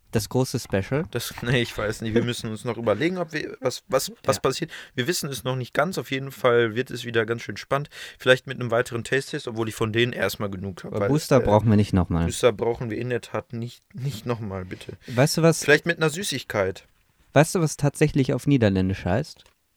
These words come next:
Speaker 2: Äh, nee.
Speaker 1: Die sagen tatsächlich inderdaad.
Speaker 2: Inderdaad.
Speaker 1: Inderdaad.
Speaker 2: Ja, in der Tat.
Speaker 1: Aber, aber im Deutschen sagst du es nicht so
Speaker 2: Du bist
Speaker 1: häufig mit
Speaker 2: dran.
Speaker 1: dem, ja,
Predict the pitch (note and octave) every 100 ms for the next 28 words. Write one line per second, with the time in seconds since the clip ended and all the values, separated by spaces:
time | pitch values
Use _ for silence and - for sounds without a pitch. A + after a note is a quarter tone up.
0 | _ - G2+ G2+ G2 G#2 _ _ _ A2+
1 | G2 C#3+ _ _ C3 C3 E3 D#3+ D3+ -
2 | D#3+ E3+ - - G3+ F#3 D#3 A#2+ B2 A2
3 | D#2+ D2+ - _ C#3+ G3 F3+ F#3+ - E3+
4 | F#3+ F#3 C3+ C3 C#3+ E3 C#3+ B2 G#3 C3+
5 | F3 B2 C#3 D#3+ E3+ E3+ F3+ _ - D3
6 | D#3+ D#3 E3+ - D#3+ E3 - D3+ D#3 -
7 | C#3 D3+ B2+ B2 A2 B2+ C#3+ F3+